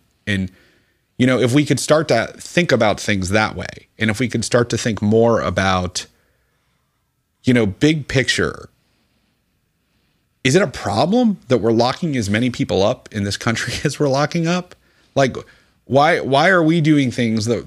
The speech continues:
that they're doing in countries that, that have atrocious human rights records? You know, why are, why are we doing those things? And we don't ask ourselves those questions a lot. And, you know, as you alluded to earlier, a,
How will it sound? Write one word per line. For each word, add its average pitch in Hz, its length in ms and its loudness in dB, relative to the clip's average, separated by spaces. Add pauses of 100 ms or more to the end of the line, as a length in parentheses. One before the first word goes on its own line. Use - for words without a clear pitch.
that 107 300 0
they're 117 140 2
doing 120 320 2
in 110 120 -2
countries 107 540 -2
that, 101 300 -6
that 104 140 -2
have 104 480 0
atrocious 120 800 -2 (640)
human 123 280 -2
rights 110 300 0
records? - 580 -10
You 104 80 -4
know, 101 80 -2
why 117 180 2
are, 127 120 2
why 117 300 0
are 131 120 2
we 135 180 2
doing 139 320 2
those 87 200 -6
things? - 580 -16
And 110 400 0 (1900)
we 139 140 2
don't 175 160 4
ask 143 280 2
ourselves 107 400 2
those 95 160 0
questions 92 420 -4
a 98 60 2
lot. 92 380 0
And, 104 180 -2
you 120 140 -2
know, 110 160 0
as 110 140 2
you 113 120 2
alluded 110 360 2
to 98 180 -6
earlier, 110 600 2
a, - 280 -10